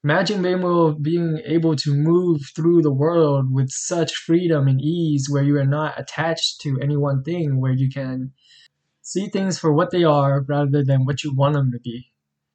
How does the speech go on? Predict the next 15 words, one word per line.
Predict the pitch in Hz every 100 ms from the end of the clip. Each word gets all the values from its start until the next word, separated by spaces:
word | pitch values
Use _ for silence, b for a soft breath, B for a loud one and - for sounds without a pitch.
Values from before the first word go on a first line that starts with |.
| _ _ _ _ -
Because | 143 160 151 147 139 - - -
we, | 170 175 190 131 190
our | 220 185
brain | 151 165 175
is | 160 143
a | 135
powerful, | - 147 156 139 143 127
powerful | - 151 147 139 139 131
mechanism | 143 147 135 123 123 123 123
in | 139 131 131 135
creating | - 135 147 143 131
the | 123 123
reality | 123 123 127 147 139 123 120
and | 120
the | 123